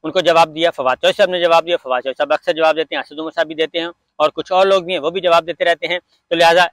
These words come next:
ऐसे लोगों को, अ, तो उन्होंने कहा कि वक्त आने पे फैसला किया जाएगा। अ, फिर उन्होंने शिबली फराज साहब को, उमर अयूब साहब को, अ, एक अहम जामी जिम्मेदारी सौंप दी कि barrister अली जफर को उन्होंने निगरान, अ, sorry, अ, barrister अली जफर को उन्होंने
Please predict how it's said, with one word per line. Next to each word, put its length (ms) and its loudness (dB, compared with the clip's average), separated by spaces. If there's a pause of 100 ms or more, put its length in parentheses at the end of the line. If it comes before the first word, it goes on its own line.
ऐसे 180 -2
लोगों 260 -6
को, 160 -6 (320)
अ, 180 2
तो 300 0
उन्होंने 240 -6
कहा 200 0
कि 180 -4 (260)
वक्त 340 -4
आने 180 0
पे 100 -4
फैसला 340 -2
किया 240 -4
जाएगा। 300 -4 (420)
अ, 100 6
फिर 420 0
उन्होंने 260 -4
शिबली 260 -6
फराज 260 0
साहब 220 -2
को, 120 -6
उमर 260 -6
अयूब 220 -4
साहब 220 0
को, 180 -4 (320)
अ, 180 0
एक 120 -4
अहम 140 0
जामी 260 0
जिम्मेदारी 520 -2
सौंप 160 -6
दी 180 -10
कि 100 -4
barrister 300 -4
अली 140 -2
जफर 220 -2
को 200 -2 (240)
उन्होंने 300 -2
निगरान, 380 -2 (300)
अ, 120 2
sorry, 400 -2
अ, 120 -4
barrister 360 -2
अली 140 -4
जफर 220 -2
को 120 -6
उन्होंने 260 -4